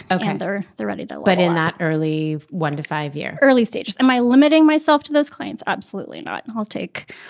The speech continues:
Speaker 2: I'll take anyone with, um, with a great story and let's make it shine.
Speaker 1: Why is it that one? I, I happen to work in the one to five year, um, zone too with my
Speaker 2: Mm-hmm.
Speaker 1: consulting clients. So I know why I do that. Why is that
Speaker 2: Mm-hmm.
Speaker 1: an important window for you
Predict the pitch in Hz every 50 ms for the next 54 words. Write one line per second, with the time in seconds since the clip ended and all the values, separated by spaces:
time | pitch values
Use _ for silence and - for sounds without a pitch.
0 | - - _ _ - 240 226 - 240 - 247 220 233 240 233 240 240 247 220 214
1 | - - - - 226 214 214 220 226 233 214 - _ _ _ _ _ _ _ -
2 | 247 214 - 254 - 262 277 285 - - - 247 277 381 392 285 202 190 202 214
3 | 226 233 - _ - - - 233 262 254 - - 262 302 247 202 202 - 233 226
4 | 277 285 294 302 311 320 339 320 - 233 - - 233 - - - 180 170 170 170
5 | - - 220 220 - _ 220 233 254 247 240 233 220 - 196 190 - 185 175 165
6 | 165 - 185 180 180 180 175 170 165 175 180 - - 156 151 156 170 196 220 156
7 | 151 147 151 156 - - - 185 170 165 175 170 156 175 170 170 160 160 170 160
8 | - - 208 185 175 175 - - 240 226 240 233 175 - 214 196 185 - 190 175
9 | 160 170 160 156 151 151 135 - - - - - 180 165 160 160 - - 180 180
10 | 175 170 170 160 147 160 196 240 262 254 196 190 170 156 151 156 127 170 175 190
11 | 190 202 214 226 233 214 208 - 240 226 220 226 226 - 175 170 170 165 - -
12 | 190 - 180 175 170 165 - 175 175 170 165 160 160 151 156 - - - 160 156
13 | 156 156 120 90 87 - 165